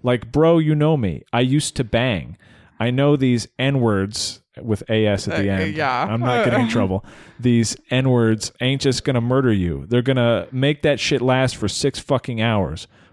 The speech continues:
Speaker 1: Bro, I don't even know if I can be at this fucking house right now."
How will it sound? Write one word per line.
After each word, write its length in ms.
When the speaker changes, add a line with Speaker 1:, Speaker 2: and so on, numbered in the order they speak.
Speaker 1:
Bro, 440
I 100
don't 140
even 220
know 120
if 120
I 80
can 140
be 140
at 100
this 120
fucking 380
house 280
right 200
now." 280